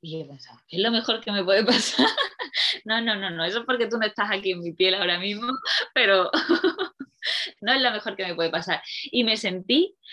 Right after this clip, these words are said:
en ese momento súper tonta porque, eh, claro, yo había estado en mi casa diciendo, eh, pensando yo para mí, "Todo el tiempo que esté en mi casa con estas contracciones es tiempo que me ahorro en el hospital". Y en el momento el, en el que me dijeron que, la,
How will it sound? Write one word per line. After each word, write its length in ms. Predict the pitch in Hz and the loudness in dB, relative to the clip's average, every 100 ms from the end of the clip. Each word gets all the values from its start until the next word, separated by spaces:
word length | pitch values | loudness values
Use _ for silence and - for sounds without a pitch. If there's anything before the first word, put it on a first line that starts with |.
| - | -4
en 140 | 240 247 | 0 0
ese 160 | 285 | 0
momento 460 | 254 233 247 320 359 359 - | 0 0 0 0 0 -2 -6
súper 520 | - 226 202 - - | -2 -2 0 -2 0
tonta 360 | 240 311 349 466 480 - _ - - _ _ | 2 2 0 -4 -4 -10 _ -20 -20 _ _
porque, 580 | 240 233 226 214 196 - _ _ _ _ | 2 2 0 -2 -2 -8 _ _ _ _
eh, 460 | 214 202 185 175 175 | 0 2 4 2 2
claro, 160 | 269 | 2
yo 80 | 247 | 2
había 140 | 254 | 0
estado 220 | 285 302 302 | -2 -4 -2
en 60 | 269 | -2
mi 100 | 247 | 0
casa 260 | 262 320 | 0 0
diciendo, 720 | 277 233 202 190 180 156 147 147 | 0 0 0 0 2 0 0 -4
eh, 120 | 147 _ | -12 _
pensando 480 | 156 165 196 185 156 | -8 -2 -2 0 0
yo 320 | 143 143 131 | 0 -4 -4
para 200 | 139 123 | -2 -2
mí, 240 | 127 120 _ _ _ | -4 -10 _ _ _
"Todo 140 | 185 | 0
el 200 | 202 196 | 2 0
tiempo 280 | 180 175 160 | -2 -6 -6
que 80 | 151 | -12
esté 160 | - 170 | -12 -8
en 80 | |
mi 120 | 185 185 | -8 -6
casa 360 | 180 - - - _ | -8 -6 -10 -12 _
con 140 | - 180 | -8 -6
estas 200 | 180 180 | -8 -10
contracciones 520 | 175 147 170 190 269 | -10 -8 -4 -4 -4
es 120 | 170 | -6
tiempo 300 | - 202 302 | -6 -4 -4
que 100 | - | -6
me 80 | 175 | -6
ahorro 300 | 160 165 208 | -4 -4 -4
en 80 | 190 | -6
el 80 | 160 | -8
hospital". 420 | 147 - 147 302 403 - _ _ _ _ _ _ _ _ _ _ - - | -8 -6 -2 0 0 -6 _ _ _ _ _ _ _ _ _ _ -20 -10
Y 80 | 202 | -8
en 60 | |
el 100 | 185 | -6
momento 340 | 175 165 170 190 | -6 -6 -4 -2
el, 120 | 202 | -2
en 200 | - 208 | -4 -4
el 100 | 214 | -4
que 100 | 196 | -6
me 80 | 190 | -6
dijeron 340 | 196 240 262 240 | -4 -4 -2 -2
que, 140 | 151 | -4
la, 160 | 143 | -4